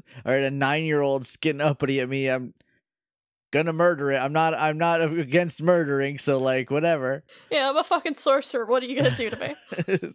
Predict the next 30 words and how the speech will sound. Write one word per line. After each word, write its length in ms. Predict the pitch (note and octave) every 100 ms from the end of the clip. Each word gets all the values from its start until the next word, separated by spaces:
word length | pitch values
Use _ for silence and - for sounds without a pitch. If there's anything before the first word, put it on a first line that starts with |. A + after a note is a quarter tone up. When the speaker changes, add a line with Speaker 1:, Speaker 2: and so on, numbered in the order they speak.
| _
Speaker 1:
<laughs> 120 | _
Come 140 | D#3 E3
here, 140 | D3
kid. 220 | C#3 C#3+
I'm 100 | C#3+
just 140 | D3 C3
gonna 100 | D#3
stab 340 | - D3 D#3
your 100 | D#3+
head 180 | C#3+ D#3+
or 80 | C#3
something. 420 | C3 B2 C3 C3+ - - E3+ - _ -
Speaker 2:
And 380 | C#4 C4+ C4+ -
it's 220 | D4+ -
less 240 | D#4+ G4 - A4
of 60 |
a 40 | D4
boss 340 | C#4+ D#4+ -
fight 240 | F#4+ F#4+
and 160 | D#4 D4
more 220 | C#4 C#4+ C#4+
of 80 | C4+
just, 180 | C#4 C4+
like, 360 | C#4 B3 C4 _ _ _ _ _ _ _ _
you 160 | D4 D4
just 160 | C#4+
kinda 240 | - E4+ A#3
chase 300 | - B3 A#3+
them 120 | B3+
around. 540 | A#3 A3 B3 B3 B3+